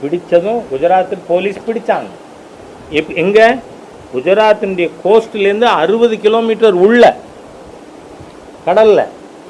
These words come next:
அங்கேருந்து பிடிக்கிறாங்க, குஜராத் போலீஸ் தான். ஆனா அது ஆப்கான்லேருந்து வருது, தமிழ்நாட்டுக்கு வருது. அதனால குஜராத் போலீஸ் செயல்படுறாங்க, வெளியில வருது. தமிழ்நாடு போலீஸ் வாய மூடின்னு இருக்காங்க, வெளில வர்றதில்ல.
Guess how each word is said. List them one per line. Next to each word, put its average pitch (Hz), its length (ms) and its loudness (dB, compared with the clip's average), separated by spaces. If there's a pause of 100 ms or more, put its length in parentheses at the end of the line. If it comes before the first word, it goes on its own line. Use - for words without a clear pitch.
(220)
அங்கேருந்து 208 420 0
பிடிக்கிறாங்க, 175 480 -2 (440)
குஜராத் 208 460 0
போலீஸ் 180 340 -2
தான். 117 140 -8 (280)
ஆனா 190 180 -2 (200)
அது 170 160 0 (600)
ஆப்கான்லேருந்து 208 760 2
வருது, 160 240 0 (160)
தமிழ்நாட்டுக்கு 247 720 0
வருது. 98 200 -8 (260)
அதனால 196 320 0 (280)
குஜராத் 185 480 -2
போலீஸ் 208 280 -4 (420)
செயல்படுறாங்க, 180 680 2 (340)
வெளியில 226 360 4
வருது. - 200 -6 (1000)
தமிழ்நாடு 220 420 2 (100)
போலீஸ் 220 340 0
வாய 208 240 4
மூடின்னு 190 320 -2
இருக்காங்க, 131 360 -4 (640)
வெளில 330 260 -2
வர்றதில்ல. 107 360 -6